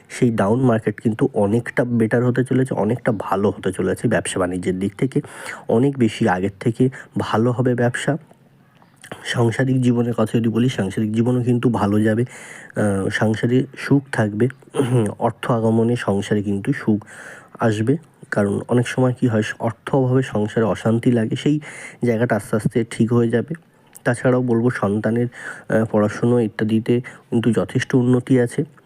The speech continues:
ভালো আছে। শরীর স্বাস্থ্যর দিক থেকে বলবো একটু, আহ, খেয়াল রাখুন নিজের শরীরের প্রতি।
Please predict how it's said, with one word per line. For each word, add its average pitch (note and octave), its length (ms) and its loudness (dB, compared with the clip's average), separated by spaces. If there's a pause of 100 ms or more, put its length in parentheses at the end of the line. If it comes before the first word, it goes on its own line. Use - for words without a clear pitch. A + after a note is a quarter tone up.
ভালো A2 280 2
আছে। A#2 280 -2 (380)
শরীর C#3+ 280 0
স্বাস্থ্যর D3 380 0
দিক C#3+ 180 0
থেকে D3+ 160 -2
বলবো D3 280 2 (120)
একটু, G3 440 -2 (260)
আহ, B2+ 300 2 (100)
খেয়াল D3 340 0
রাখুন D3 380 0
নিজের B2+ 280 4
শরীরের B2+ 500 2
প্রতি। C3+ 300 -2